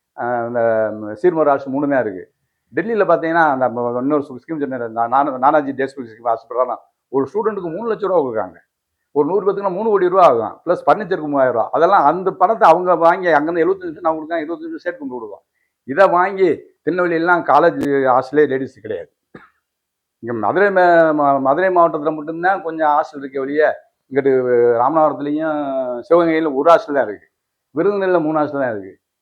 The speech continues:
இந்த மாதிரி இது தூத்துக்குடி, தென்காசி, திருநெல்வேலி மூணு சேர்த்து பதிமூணு ஹாஸ்டல் தான் இருக்கு மொத்தத்திலேயே. இந்த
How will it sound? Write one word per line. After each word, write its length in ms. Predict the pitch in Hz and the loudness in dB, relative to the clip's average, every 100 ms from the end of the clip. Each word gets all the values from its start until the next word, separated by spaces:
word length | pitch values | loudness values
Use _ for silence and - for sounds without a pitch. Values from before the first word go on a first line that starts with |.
| _ | _
இந்த 140 | 131 160 | -4 2
மாதிரி 220 | 175 165 | 2 2
இது 160 | 151 151 147 143 139 127 | 2 2 4 4 2 0
தூத்துக்குடி, 480 | 180 196 180 180 196 196 185 175 170 156 | 0 0 0 4 6 6 4 2 2 0
தென்காசி, 500 | 156 170 175 170 185 185 175 160 151 147 131 - _ _ _ _ | -2 0 2 2 2 2 2 2 2 2 0 -2 _ _ _ _
திருநெல்வேலி 320 | 170 185 156 | -2 0 0
மூணு 200 | 147 220 | -2 -2
சேர்த்து 280 | 180 180 147 | -2 -2 2
பதிமூணு 200 | 175 190 | 2 2
ஹாஸ்டல் 180 | 151 147 | -4 -4
தான் 120 | 123 | -6
இருக்கு 220 | 101 90 _ | -6 -16 _
மொத்தத்திலேயே. 500 | 123 147 139 131 104 - _ _ - | -8 -6 -4 -4 -6 -10 _ _ -4
இந்த 120 | 143 | -2